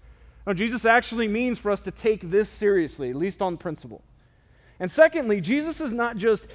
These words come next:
adding new laws, stricter laws during this Sermon on the Mount. In other words, he's not coming along and saying, "Those old laws weren't strict enough, and so I'm coming to raise the bar a little bit." The old law said no adultery, but I want to tell you no lust.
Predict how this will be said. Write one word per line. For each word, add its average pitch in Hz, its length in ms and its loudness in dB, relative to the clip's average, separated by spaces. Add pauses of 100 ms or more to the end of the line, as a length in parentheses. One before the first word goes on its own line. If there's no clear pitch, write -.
(180)
adding 226 540 2
new 240 240 0
laws, 202 540 4
stricter 254 540 0
laws 196 520 2
during 190 440 2
this 175 120 -6
Sermon 165 380 -4
on 143 100 -6
the 135 60 -8
Mount. 117 280 -12 (520)
In 196 80 2
other 240 120 8
words, 226 200 8
he's 233 120 -2
not 247 200 0
coming 247 240 0
along 220 340 4
and 208 100 -2
saying, 202 380 -2 (240)
"Those 214 200 6
old 262 220 8
laws 240 360 6
weren't 214 180 -2
strict - 380 -2
enough, 190 440 0
and 185 160 -6
so 196 340 4 (180)
I'm 208 180 2
coming 240 300 0
to 208 80 6
raise 202 340 6
the 175 100 -2
bar 170 260 4
a 156 60 2
little 135 200 -2
bit." - 220 -14 (640)
The 180 60 4
old 262 180 8
law 269 240 8
said 226 500 2
no 220 220 2
adultery, 214 560 2
but 202 120 2
I 220 60 6
want 233 220 2
to - 40 -16
tell 220 160 0
you 202 280 2
no 190 320 4
lust. 170 720 0